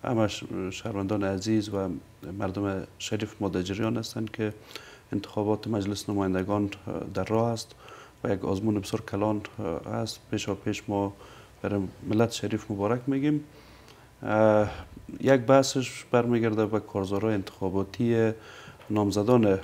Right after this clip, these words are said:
مجلس نمایندگان سال نود و هفت. اه، از شهرهای دیگه اگر بگذاریم، در شهر کابل، اه، یعنی از ولایت کابل برای رسیدن به سی و سه کرسی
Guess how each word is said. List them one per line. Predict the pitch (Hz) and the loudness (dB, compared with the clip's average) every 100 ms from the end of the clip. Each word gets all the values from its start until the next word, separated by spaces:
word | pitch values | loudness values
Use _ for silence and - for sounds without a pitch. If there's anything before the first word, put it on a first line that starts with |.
| - | 0
مجلس | 98 95 104 - | -2 0 -4 -2
نمایندگان | 101 92 90 95 107 101 | 0 2 0 0 0 0
سال | - 104 | -2 -2
نود | 92 95 95 | 0 2 4
و | |
هفت. | 101 90 - - - - - - - - - | 2 2 -4 -18 -20 -20 -20 -20 -20 -16 -4
اه، | 107 107 104 104 - | 0 4 4 4 0
از | 110 - | -2 0
شهرهای | 117 113 123 | 0 4 4
دیگه | 120 117 | 4 4
اگر | 117 110 | 2 2
بگذاریم، | 107 127 123 123 131 123 | 2 0 2 0 0 0
در | 117 104 98 - | 0 0 -2 -10
شهر | - - 110 101 | -12 -4 -2 -2
کابل، | - 101 101 113 127 127 - - - - - - - | -4 0 0 2 0 -2 -6 -20 -20 -20 -20 -20 -8
اه، | 107 104 98 95 87 - - - - - | -2 2 4 4 4 -2 -18 -20 -16 -4
یعنی | 104 101 | 0 2
از | 95 | 0
ولایت | 104 104 110 107 | 2 2 2 0
کابل | - 104 101 117 123 120 | -4 0 0 2 2 0
برای | 117 101 98 98 98 | 0 0 2 0 -2
رسیدن | 92 - 104 101 | -6 -6 -4 -4
به | 98 | -4
سی | 95 - | -6 -6
و | 95 | -6
سه | - | -4
کرسی | 113 - 107 - 123 | -6 -4 -6 -4 -4